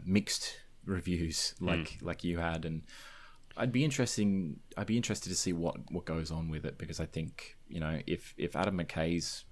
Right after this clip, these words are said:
Speaker 1: on board with it, it, it's, from what I'd seen, it, it, it's tough to really call it a, a straight up comedy, but yeah,
Speaker 2: Yeah.
Speaker 1: it's an interesting sort of
Speaker 2: Yeah.
Speaker 1: look to it.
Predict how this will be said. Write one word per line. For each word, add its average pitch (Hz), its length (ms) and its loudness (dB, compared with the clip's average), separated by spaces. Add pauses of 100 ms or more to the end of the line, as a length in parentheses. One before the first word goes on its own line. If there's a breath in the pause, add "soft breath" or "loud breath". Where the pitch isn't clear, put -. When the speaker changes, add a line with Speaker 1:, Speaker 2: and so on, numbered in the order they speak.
Speaker 1:
on 85 160 0
board 80 280 0
with 82 120 0
it, 104 240 4
it, - 320 -4
it's, - 260 0 (680 loud breath)
from 107 240 4
what 107 140 6
I'd 90 140 4
seen, 101 340 4
it, 92 80 2 (140)
it, 90 260 2
it's - 280 -4
tough - 200 0
to 95 100 2
really 85 200 4
call 85 300 2
it 85 140 0
a, 78 380 -2
a - 40 -2
straight 80 300 0
up - 160 -6
comedy, 104 520 2 (340)
but 76 340 2 (420 loud breath)
yeah, 82 180 2
Speaker 2:
Yeah. 85 120 10
Speaker 1:
it's - 140 2
an 143 80 6
interesting 113 420 2
sort 87 180 2
of 78 80 0
Speaker 2:
Yeah. 90 100 4
Speaker 1:
look - 120 -2
to - 160 -6
it. - 100 -8